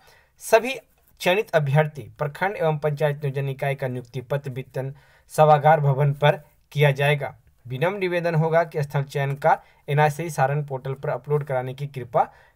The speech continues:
करेंगे। यानी कि इसका एक अपडेट कॉपी और भी एनआईसी पोर्टल पे आएगा,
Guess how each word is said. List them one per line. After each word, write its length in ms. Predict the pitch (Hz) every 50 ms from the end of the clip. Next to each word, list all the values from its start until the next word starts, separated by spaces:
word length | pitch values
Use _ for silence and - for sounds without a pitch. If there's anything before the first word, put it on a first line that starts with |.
| _ _ -
करेंगे। 800 | 135 127 131 151 - - _ - 147 135 127 143 143 113 98 - _ -
यानी 280 | 131 135 139 151 165 175
कि 300 | 156 - 196 214 226 - _ _ _ - - 139 - - - _ _ - - - - -
इसका 320 | 143 139 - - 175 165 - -
एक 180 | 160 151 147 -
अपडेट 400 | 160 151 135 135 135 165 165 156
कॉपी 340 | - - 135 131 131 156 151
और 280 | 147 - 147 143 151 160
भी 260 | 151 143 151 175 175 -
एनआईसी 380 | 147 135 139 139 139 - -
पोर्टल 300 | 147 147 147 135 143 135
पे 180 | 135 139 143 135
आएगा, 340 | 131 143 151 139 143 175